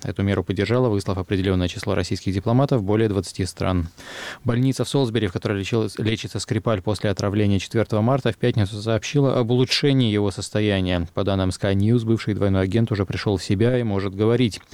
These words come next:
Телеканал не исключает, что вскоре он сможет дать показания по своему делу. Ранее пришла в себя его дочь Юлия. В пятницу стало известно, что британские власти отказали в визе родственнице Скрипаля Виктории.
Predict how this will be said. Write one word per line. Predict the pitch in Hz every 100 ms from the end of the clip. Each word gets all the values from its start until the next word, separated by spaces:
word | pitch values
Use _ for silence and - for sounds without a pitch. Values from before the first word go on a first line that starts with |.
| - -
Телеканал | - 101 107 107 107
не | 104
исключает, | 98 107 107 120
что | 104 -
вскоре | - 113 117
он | 110
сможет | - 107 107
дать | 101
показания | - 95 101 117 104
по | 90
своему | 90 98 92
делу. | 92 95 92 92 85
Ранее | - 101 104 110
пришла | - - 92
в | 90
себя | 95 120
его | 101
дочь | 95 92 -
Юлия. | 95 98 95 92 87 - - - -
В | -
пятницу | 135 131 123
стало | 120 123 117
известно, | 113 131 120
что | 101 101
британские | 104 117 104 120
власти | 117 123 -
отказали | 110 120 123 117
в | 113
визе | 117 117 92
родственнице | 92 101 - 92 90
Скрипаля | - 98 101 107
Виктории. | 104 - 117 104 95